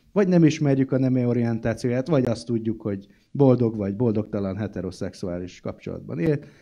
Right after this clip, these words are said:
Csak érdekelte a téma, vagy kifejezőnek tartotta, vagy, vagy egyáltalán ezen keresztül akart valamit elmondani, és ezek, ezekből az amerikai antológiákból,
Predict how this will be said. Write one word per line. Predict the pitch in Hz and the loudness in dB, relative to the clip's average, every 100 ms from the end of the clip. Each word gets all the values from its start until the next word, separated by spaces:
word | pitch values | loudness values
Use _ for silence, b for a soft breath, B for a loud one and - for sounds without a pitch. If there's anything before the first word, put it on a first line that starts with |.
| B B | B B
Csak | 220 - | -2 2
érdekelte | 165 120 - 143 135 143 | 2 2 0 2 2 0
a | 139 | 0
téma, | 120 107 | 0 2
vagy | 127 156 | 0 0
kifejezőnek | 175 175 139 117 107 117 110 - | 0 0 2 0 0 0 0 -2
tartotta, | 107 - 131 135 | -4 -4 -4 -2
vagy, | 139 135 - b b | -2 -2 -6 b b
vagy | b 147 | b 2
egyáltalán | 156 139 120 147 | 4 4 2 2
ezen | 165 156 151 | 2 4 4
keresztül | 151 147 127 - 131 | 4 4 4 4 2
akart | 123 131 120 | 4 0 0
valamit | 135 123 113 117 | 0 0 0 -2
elmondani, | 123 107 101 101 104 160 175 B B B | -2 -2 -2 -2 0 0 -2 B B B
és | 135 | -4
ezek, | 208 165 131 156 | 0 0 2 2
ezekből | 165 135 127 127 120 | 2 2 2 2 2
az | 120 | 2
amerikai | 127 117 113 120 110 | 0 0 0 0 0
antológiákból, | 120 123 131 127 123 123 120 120 123 120 117 | 0 0 2 2 2 2 2 0 0 0 -2